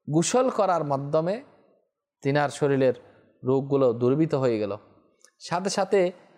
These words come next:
আবার চল্লিশ কদম সামনে অগ্রসর হয়ে পায়ের কদমে আঘাত করাতে, এটা হচ্ছে ইনাদের মজিজা। প্রাণী প্রবাহিত হচ্ছে ওই ঠান্ডা পানি পান করাতে ভিতরের সমস্ত রোগ আল্লাহ পাক রব্বুল আলামিন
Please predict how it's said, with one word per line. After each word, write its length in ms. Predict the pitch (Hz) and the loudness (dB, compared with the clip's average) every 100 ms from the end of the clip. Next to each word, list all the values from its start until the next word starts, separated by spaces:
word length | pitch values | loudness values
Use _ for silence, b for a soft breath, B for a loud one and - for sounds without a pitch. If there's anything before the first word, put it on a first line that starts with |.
| _ | _
আবার 300 | 160 185 247 | -4 0 0
চল্লিশ 440 | 254 262 247 247 - | 0 0 2 0 2
কদম 260 | 226 214 | 2 2
সামনে 320 | 190 202 190 175 | 0 -4 -2 -2
অগ্রসর 380 | 165 165 160 | 0 -2 0
হয়ে 260 | 160 156 127 B B _ | 0 2 0 B B _
পায়ের 340 | - 170 208 202 | -4 0 0 0
কদমে 380 | 196 170 160 147 | -2 -2 0 0
আঘাত 340 | 143 165 165 | 0 -2 -2
করাতে, 380 | - 139 123 110 b b - | -2 -2 -2 -6 b b -8
এটা 140 | 170 | -6
হচ্ছে 160 | 165 160 | -2 -2
ইনাদের 280 | 151 143 | 0 0
মজিজা। 640 | 120 127 156 180 196 220 233 B B _ | 0 0 0 0 0 0 -2 B B _
প্রাণী 320 | 147 156 202 | -4 0 0
প্রবাহিত 460 | 220 196 180 170 160 | 0 0 0 0 0
হচ্ছে 340 | 151 143 - | -2 -2 -4
ওই 100 | 120 120 | -4 -4
ঠান্ডা 260 | 139 131 | -6 -4
পানি 200 | 123 131 | -4 -6
পান 220 | 123 117 110 | -6 -6 -6
করাতে 280 | 117 113 | -8 -8
ভিতরের 360 | 110 139 143 139 | -8 -8 -6 -6
সমস্ত 380 | - 139 123 - | -6 -8 -6 -2
রোগ 240 | 110 101 - _ _ _ _ - | -2 -4 -8 _ _ _ _ -8
আল্লাহ 240 | 110 117 - | -4 -2 -2
পাক 160 | 101 | -4
রব্বুল 240 | 101 95 95 | -4 -4 -2
আলামিন 360 | 98 113 190 | -2 -4 -10